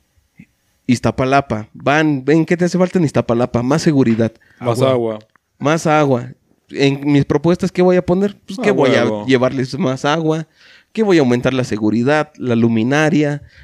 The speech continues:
Speaker 1: Les prometo que todos vamos a estar más seguros. Pero son propuestas que se las lanza gente que están detrás de ellos.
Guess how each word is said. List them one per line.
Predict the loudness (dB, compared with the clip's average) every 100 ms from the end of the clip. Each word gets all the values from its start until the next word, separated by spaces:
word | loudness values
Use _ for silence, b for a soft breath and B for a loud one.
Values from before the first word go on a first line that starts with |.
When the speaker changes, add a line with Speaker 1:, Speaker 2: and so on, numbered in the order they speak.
| b
Speaker 1:
Les | -2 -2 0
prometo | 0 0 0 -4
que | -4 -2 -2
todos | 0 2 4
vamos | 2
a |
estar | 0 0
más | 0 0
seguros. | 2 2 0 -4 b b b b b _ _ -2
Pero | 2 2
son | 0 -2 -2
propuestas | -2 -2 -2 0 -2
que | -4
se | -2
las | -2 0
lanza | 0 0 -2 0
gente | 0 0 0
que | -2
están | -2 -2
detrás | -2 0 0
de | 4 2
ellos. | 2 0 -2